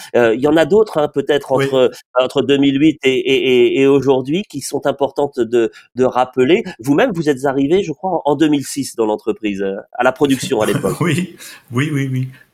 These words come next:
Speaker 2: Euh, voilà, en tant que, en tant que directeur industriel à l'époque, oui, effectivement. Ouais. Voilà, directeur de production. Euh, mais je, peut-être pour vous redonner quelques grandes étapes, euh, l'i-, on peut, à partir de deux mille trois, deux mille quatre,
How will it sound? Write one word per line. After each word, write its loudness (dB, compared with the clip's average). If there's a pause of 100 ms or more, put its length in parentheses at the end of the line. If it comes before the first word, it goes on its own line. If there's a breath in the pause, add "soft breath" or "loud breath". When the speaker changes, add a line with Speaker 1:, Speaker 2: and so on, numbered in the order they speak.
Speaker 2:
Euh, -4
voilà, -2
en 0
tant -6
que, -6
en -2
tant -6
que -8
directeur -4
industriel -2
à 0
l'époque, -4
oui, -8
effectivement. -14
Ouais. -20 (120)
Voilà, -10
directeur -8
de -4
production. -14 (720 loud breath)
Euh, 0 (420)
mais 0 (260)
je, -4
peut-être -4
pour -6
vous -2
redonner -2
quelques -4
grandes -4
étapes, -4
euh, -4 (260)
l'i-, -8 (600)
on -6
peut, -10 (100)
à -4
partir -2
de -2
deux -2
mille 0
trois, -2
deux -6
mille -6
quatre, -6